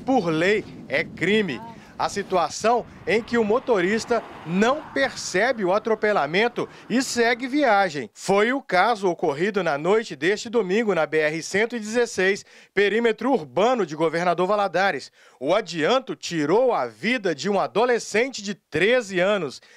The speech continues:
Renan Lucas da Silva dos Reis morreu depois de cair debaixo de um caminhão e ser esmagado pelas rodas do veículo. A Polícia Rodoviária Federal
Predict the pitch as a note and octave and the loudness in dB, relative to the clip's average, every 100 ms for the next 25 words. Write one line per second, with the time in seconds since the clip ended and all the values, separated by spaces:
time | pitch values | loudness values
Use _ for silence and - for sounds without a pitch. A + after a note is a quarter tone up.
0 | - - G#3 A3+ C4+ B3 A3+ A#3 F#3 D#3+ | -20 -2 0 2 2 2 2 0 -2 0
1 | D3 - A3 B3 E3+ D3 C#3+ A#2 F3 A3+ | -2 -2 0 2 0 -2 -6 0 0 0
2 | - - - D#3+ G#3+ F3+ F#3+ A#3 A3+ A3 | -6 -20 -12 0 0 2 2 2 0 0
3 | G3 A3 G3 A3+ B3 A3 G3+ A3+ - _ | 0 0 0 -2 0 2 2 0 -4 _
4 | - A3+ A3 A#2+ F3+ B3+ A#3+ - G#3+ D3+ | -4 -2 -2 0 2 2 0 -4 -6 -2
5 | G#3 A3 B3 - A#3+ G#3+ E3 F#3+ E3+ - | 0 0 0 0 0 2 2 2 0 -8
6 | - - G3+ A3+ - G3 G#3 - - A#3+ | -20 -4 -2 -2 -2 0 0 -2 0 2
7 | B3 A3+ C4+ B3+ F#3+ F#3+ F#3+ G3 G3+ A3 | 0 -2 -2 0 2 2 2 0 2 2
8 | D#3+ C#3+ D#3+ E3 D#3 F3 G#3+ G#3 G3 C#3+ | 0 -2 0 -2 -2 0 2 2 0 -4
9 | A2 - _ - - D#4+ D#4+ D#4 C#4 C#4+ | -6 -8 _ -4 -2 2 2 2 2 2
10 | C#4 B3+ C4 C4 B3+ A#3 G#3 C4 | 2 2 0 0 0 0 2 2